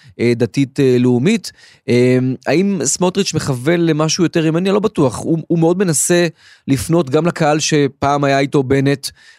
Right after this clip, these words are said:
הקהל היותר ליברלי, יותר, אה, לייטי, אה, שככה נמצא על התפר או על הרצף הדתי-לאומי, כי ה-, הדתי-לאומי זה משהו מאוד, אה, כללי, יש הרי, אה,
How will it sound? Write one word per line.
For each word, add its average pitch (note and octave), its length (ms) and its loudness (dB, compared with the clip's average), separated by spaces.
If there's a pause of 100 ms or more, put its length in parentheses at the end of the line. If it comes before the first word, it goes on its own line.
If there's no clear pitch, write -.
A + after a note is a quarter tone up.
הקהל C#3 360 0
היותר C#3+ 280 0
ליברלי, C3+ 600 2
יותר, C3+ 560 0
אה, C3 220 4
לייטי, D3 640 2 (520)
אה, A#2+ 140 2
שככה B2+ 360 -4
נמצא B2+ 280 0
על D3 80 2
התפר C#3 580 0
או A#2+ 180 2
על A#2+ 100 2
הרצף C#3+ 640 -2 (380)
הדתי-לאומי, C#3 640 0
כי C3 140 -2
ה-, A2+ 260 2
הדתי-לאומי C3+ 440 -2
זה B2 80 -2
משהו B2 180 -2
מאוד, B2+ 280 0
אה, B2+ 80 0
כללי, A#2 260 0
יש A2+ 260 -2
הרי, G#2+ 320 -4
אה, F#2+ 220 -8